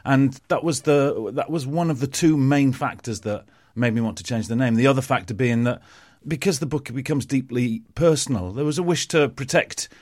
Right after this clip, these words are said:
uh, family members and friends from, uh, so, you know, some of the material that, that, that I used, you know, so.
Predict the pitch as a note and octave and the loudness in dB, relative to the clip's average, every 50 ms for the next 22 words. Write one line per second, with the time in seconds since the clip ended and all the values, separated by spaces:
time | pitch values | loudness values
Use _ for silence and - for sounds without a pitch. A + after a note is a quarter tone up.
0 | _ _ - - C3 B2+ C3 B2+ B2+ G#2 F2+ - C3+ D3 D3 C#3+ C3 B2 B2+ B2+ | _ _ -2 4 6 8 8 8 6 2 0 0 0 2 2 2 2 2 2 2
1 | A#2 A#2 A2+ A2+ A2 G#2+ G2+ F#2 - A2+ A2 G2+ - - C3+ A#2 A2 G#2+ G2 F2 | 2 2 2 2 2 2 0 -2 -2 -2 -2 -2 2 2 2 4 4 2 0 -4
2 | - - - A#2 A2 G#2+ G#2 F#2+ F2+ F2 _ _ _ _ _ - A2 A2 G#2+ - | -6 -4 -2 0 0 0 0 -4 -6 -10 _ _ _ _ _ -2 -2 0 0 -2
3 | - D#3 - B2+ C3 C#3+ C3+ A#2 A2 - - B2+ A#2+ A2+ A2 A2 A2 G#2+ - - | -4 -4 -4 -4 -2 0 0 0 0 -2 -2 -2 0 0 0 0 0 0 0 0
4 | B2+ A#2+ A#2 A2+ A2 G#2+ G#2 G2 F2+ B1+ - G#2+ G2+ - - _ _ _ _ _ | 0 2 2 2 2 0 0 -4 -8 -8 -8 -10 -10 -10 -12 _ _ _ _ _
5 | - A#2+ F#2 G#2 A2 A2+ A#2+ C3+ B2+ A2 G2 F2 E2+ - - - - - F2 A2 | -6 -4 -2 0 2 2 4 4 4 2 0 -2 -8 -12 -16 -18 -14 -10 -8 -6
6 | G2 F2 F2+ _ _ _ - - F#2+ F2+ | -6 -8 -10 _ _ _ -18 -16 -16 -16